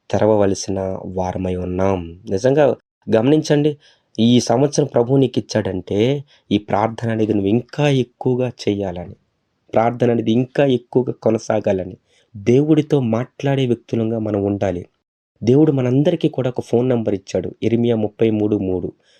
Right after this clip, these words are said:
"Call unto me, I will answer." "నాకు మొర్రపెట్టుము, నేను నీకు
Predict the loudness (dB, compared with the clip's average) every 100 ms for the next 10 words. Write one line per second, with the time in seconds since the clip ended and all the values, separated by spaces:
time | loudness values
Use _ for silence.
0 | _ _ _ -2 2 2 2 -2 -6 -8
1 | -8 -2 0 2 0 -4 -6 -4 -2 -2
2 | -4 -4 -6 -8 -10 -2 0 2 4 4
3 | 4 2 0 0 0 2 4 4 4 2
4 | 2 4 4 4